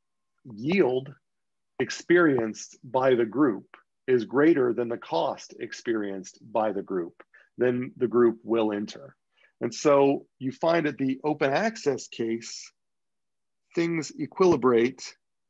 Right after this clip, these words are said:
not at the efficient level, but at this level much higher than that, the open access level up here. So at E O A, this occurs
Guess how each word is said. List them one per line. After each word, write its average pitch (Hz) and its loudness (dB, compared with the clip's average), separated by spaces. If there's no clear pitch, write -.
not 135 -2
at 135 -2
the 127 2
efficient 127 -2
level, 101 -6
but 131 0
at 135 -2
this 131 -2
level 110 0
much 104 -6
higher 107 -2
than 90 -10
that, 85 -12
the 113 -2
open 117 0
access 107 -4
level 92 -2
up 90 -4
here. - -8
So 139 2
at 127 2
E 185 -6
O 151 0
A, 127 0
this 120 -2
occurs 113 -10